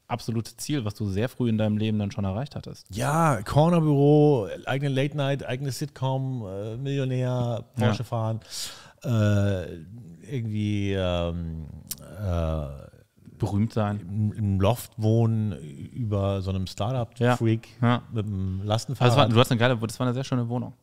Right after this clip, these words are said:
Speaker 1: Ja.
Speaker 2: Ja.
Speaker 1: Danach so ein Influencer da eingezogen, den, äh, den habe ich dann mal besucht. Also ich war noch mal in deiner Wohnung.
Speaker 2: Ich weiß, das hast du mir damals
Speaker 1: Ja,
Speaker 2: auch
Speaker 1: ja.
Speaker 2: noch geschickt,
Speaker 1: Ja, ja.
Speaker 2: äh, äh, weil du einfach so ein sensibler Typ bist.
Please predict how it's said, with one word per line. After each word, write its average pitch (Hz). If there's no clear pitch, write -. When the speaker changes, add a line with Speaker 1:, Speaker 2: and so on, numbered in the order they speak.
Speaker 1:
Ja. 110
Speaker 2:
Ja. 143
Speaker 1:
Danach 120
so 131
ein 120
Influencer 113
da 98
eingezogen, 107
den, 104
äh, 104
den 104
habe 110
ich 107
dann 107
mal 104
besucht. 110
Also 98
ich 92
war 120
noch 143
mal 113
in 107
deiner 101
Wohnung. 117
Speaker 2:
Ich 123
weiß, 151
das 98
hast -
du 117
mir 110
damals 117
Speaker 1:
Ja, 113
Speaker 2:
auch 107
Speaker 1:
ja. 110
Speaker 2:
noch 101
geschickt, -
Speaker 1:
Ja, 101
ja. 80
Speaker 2:
äh, 90
äh, 85
weil 90
du 95
einfach 92
so 95
ein 85
sensibler 92
Typ 95
bist. -